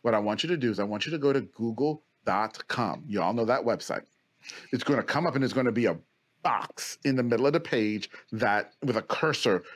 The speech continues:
that's blinking. At that cursor, I want you to type in two to four words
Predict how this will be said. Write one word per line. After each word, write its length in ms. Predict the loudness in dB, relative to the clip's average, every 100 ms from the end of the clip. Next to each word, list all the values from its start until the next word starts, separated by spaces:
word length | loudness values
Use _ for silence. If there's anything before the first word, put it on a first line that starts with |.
| -4
that's 180 | -2 -2
blinking. 600 | -2 0 0 0 -4 -4 _ _ _ -20 -20 -18 -18 -18 -8 -4
At 200 | -4 -2
that 220 | -2 -2
cursor, 500 | 2 2 4 0 0 -8 -2
I 100 | 2
want 360 | 4 2 2 0
you 100 | 0
to 220 | 2 0
type 400 | 0 0 0 0
in 340 | 0 0 -2 -8 -20 _ -20 _ _ _ _ -8
two 320 | 0 2 2
to 140 | 0 -2
four 440 | -2 0 2 4
words 540 | 4 4 4 2 -2